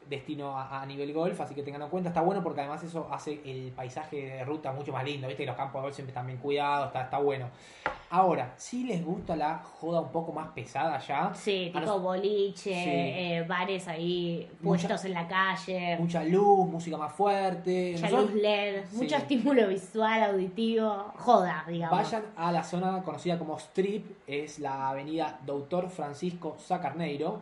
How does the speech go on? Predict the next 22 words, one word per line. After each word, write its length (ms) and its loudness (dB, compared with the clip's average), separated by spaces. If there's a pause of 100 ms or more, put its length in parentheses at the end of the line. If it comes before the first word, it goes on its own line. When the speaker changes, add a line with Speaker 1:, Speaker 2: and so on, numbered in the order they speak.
(120)
Speaker 2:
<laughs> 480 2 (120)
Speaker 1:
Eh, 600 -4
Speaker 2:
A 100 -2
chequear 420 -2
ese 180 -2
portugués. 540 -4
Speaker 1:
Sí, 440 0 (420)
tiene 220 0
mucha, 720 2
mu-, 200 -2
mucha 420 -2
oferta. 600 4
Para 120 4
nosotros 220 -2
fue, 180 0 (100)
era 140 2
medio 180 0
intenso, 520 -2
¿viste? 160 0
Íbamos 220 2
con 180 -4
más 300 0